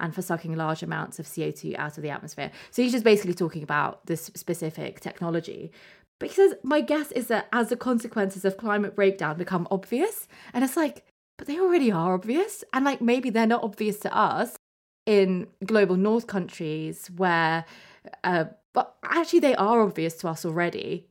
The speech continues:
just to say that, but, like, maybe they're not as obvious. That's where the justice element is missing, the global justice element, where we're not already considering, like,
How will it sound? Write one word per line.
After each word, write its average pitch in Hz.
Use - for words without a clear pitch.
just 202
to 190
say 160
that, -
but, 196
like, 185
maybe 190
they're 185
not 180
as 175
obvious. 170
That's 196
where 180
the 175
justice 175
element 156
is 156
missing, 160
the 180
global 165
justice 160
element, 160
where 160
we're 190
not 190
already 185
considering, 170
like, -